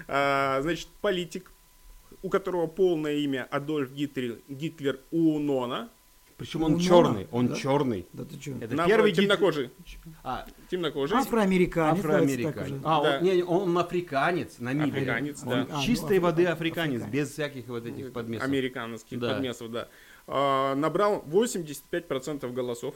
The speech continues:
Speaker 1: Ну, а по-, поди это Гитлеру не набери.
Speaker 2: То есть
Speaker 1: Значит,
Speaker 2: в Африке будет Гитлер?
Speaker 1: Будет он в, э, пока что в региональном совете просто, но, может быть,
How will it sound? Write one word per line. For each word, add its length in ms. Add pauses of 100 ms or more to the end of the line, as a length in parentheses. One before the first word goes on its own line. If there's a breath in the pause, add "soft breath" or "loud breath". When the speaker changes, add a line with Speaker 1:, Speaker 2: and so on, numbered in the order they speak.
(120)
Speaker 1:
Ну, 260
а 40
по-, 240
поди 380
это 340
Гитлеру 500
не 200
набери. 440 (420 soft breath)
Speaker 2:
То 100
есть 80
Speaker 1:
Значит, 180
Speaker 2:
в 60
Африке 360
будет 260
Гитлер? 300 (440)
Speaker 1:
Будет 460
он 160
в, 680
э, 60
пока 200
что 140
в 40
региональном 540
совете 380
просто, 320
но, 120
может 220
быть, 160